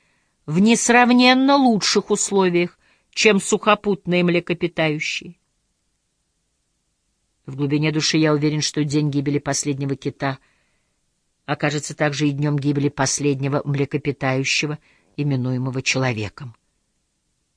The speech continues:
И не будет нужды обрушивать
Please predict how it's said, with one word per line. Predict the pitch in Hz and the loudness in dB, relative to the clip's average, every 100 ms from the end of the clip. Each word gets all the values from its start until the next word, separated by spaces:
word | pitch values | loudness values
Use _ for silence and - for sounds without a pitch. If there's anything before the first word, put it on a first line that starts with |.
| _ _ _ _ _ _ _ _ _ _ - | _ _ _ _ _ _ _ _ _ _ -8
И | 285 | -2
не | 285 | 0
будет | 269 311 143 - | 2 2 0 -4
нужды | 127 120 127 | -8 -4 -4
обрушивать | 123 127 127 - - 131 - - | -4 -4 -6 -6 -8 -10 -14 -14